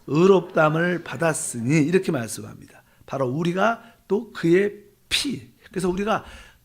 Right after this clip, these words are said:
범죄한 행위에 대해서 항상 씻음 받기 위해서는 우리에게 그분의 구속의 피가 필요한 것입니다. 그래서 피에 대한 말씀을 하죠. 그다음에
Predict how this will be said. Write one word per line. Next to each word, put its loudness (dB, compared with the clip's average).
범죄한 -2
행위에 -4
대해서 -8
항상 -6
씻음 -6
받기 -4
위해서는 -6
우리에게 -6
그분의 -8
구속의 -6
피가 -12
필요한 -10
것입니다. -20
그래서 -8
피에 -4
대한 -4
말씀을 -8
하죠. -14
그다음에 -4